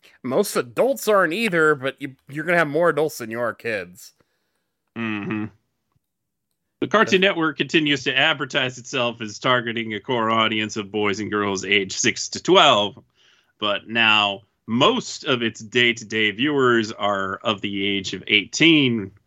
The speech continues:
Speaker 2: with seventy-five percent of its viewers over the age of eighteen and forty-three percent over the age of thirty,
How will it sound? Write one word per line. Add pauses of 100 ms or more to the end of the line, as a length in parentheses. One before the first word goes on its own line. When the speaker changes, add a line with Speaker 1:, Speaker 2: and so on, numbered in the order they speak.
(120)
Speaker 2:
with
seventy-five (100)
percent
of
its
viewers (400)
over
the
age (300)
of
eighteen
and
forty-three
percent
over
the
age
of
thirty,